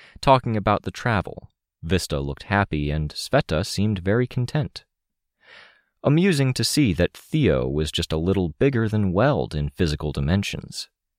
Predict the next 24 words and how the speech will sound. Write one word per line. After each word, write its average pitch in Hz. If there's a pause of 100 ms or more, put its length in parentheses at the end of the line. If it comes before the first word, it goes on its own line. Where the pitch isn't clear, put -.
(480)
Weld 98
was 82
usually 90
the 76
heavyweight 76
in 73
the 71
room. 76 (600)
He 117
still 135
was, 71
by 87
a 80
wide 78
margin, 87 (460)
but 117 (140)
someone 180
squinting 156
their 143
eyes 85
wouldn't 87
have 87
known 98
it. -